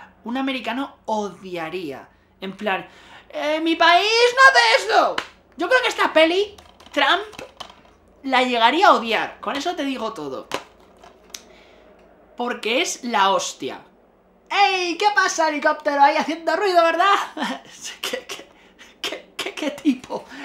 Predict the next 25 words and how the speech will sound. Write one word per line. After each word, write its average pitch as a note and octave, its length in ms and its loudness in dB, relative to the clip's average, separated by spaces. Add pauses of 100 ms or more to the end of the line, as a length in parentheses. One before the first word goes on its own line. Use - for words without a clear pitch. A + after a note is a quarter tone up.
(140)
Pero A#3+ 160 -2
bueno, A#3+ 240 0 (720)
deciros. G#3+ 540 -8 (1800)
Me G#3 100 -4
acerco G3 300 -4
más C3+ 180 -6
y A2+ 60 -10
ya G2+ 80 -10
está. - 240 -14 (680)
Esta F#4 340 -6
película E3+ 580 -10 (1300)
no A3+ 180 -4
tiene C#4 160 -4
nada B3+ 260 -2
que G3 80 -6
ver G#3 160 -4
con F#3+ 140 -8
lo F3+ 80 -4
que E3+ 80 -8
he - 20 -8
visto D#3 300 -10
antes, C3 360 -12
o C#3+ 60 -12
sea, D3+ 500 -6 (140)
mm, F3+ 420 -14